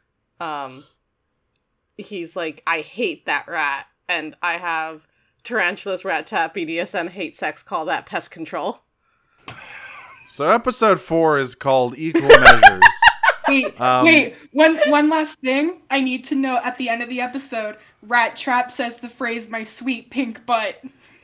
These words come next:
Speaker 2: He does say that. He does say, "My sweet pink butt." Uh, yeah, Optimus never knows that this happens. He never knows that this
Speaker 1: Oh, yeah.
Speaker 2: whole, uh, stupid bullshit occurred.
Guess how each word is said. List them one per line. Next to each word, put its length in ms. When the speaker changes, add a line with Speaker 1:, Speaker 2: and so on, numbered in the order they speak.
Speaker 2:
He 220
does 380
say 300
that. 240
He 140
does 420
say, 220
"My 180
sweet 460
pink 280
butt." 400
Uh, 260
yeah, 220
Optimus 380
never 260
knows 220
that 100
this 140
happens. 520
He 120
never 360
knows 380
that 140
this 120
Speaker 1:
Oh, 60
yeah. 240
Speaker 2:
whole, 180
uh, 40
stupid 500
bullshit 400
occurred. 480